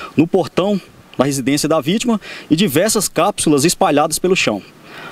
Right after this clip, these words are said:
A Polícia Militar, então, entrou e localizou, como bem dito, é, por você,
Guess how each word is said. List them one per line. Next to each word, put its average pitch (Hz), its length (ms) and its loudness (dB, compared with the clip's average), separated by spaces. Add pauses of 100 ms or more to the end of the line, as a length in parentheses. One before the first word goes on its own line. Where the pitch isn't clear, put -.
(120)
A - 80 -2
Polícia 165 340 2
Militar, 151 440 0
então, 127 340 -2 (400)
entrou 143 460 2 (360)
e 160 140 2
localizou, 180 720 2 (220)
como 135 180 0
bem 131 160 4
dito, 131 340 2 (600)
é, 117 100 0
por 120 160 -2
você, 139 420 2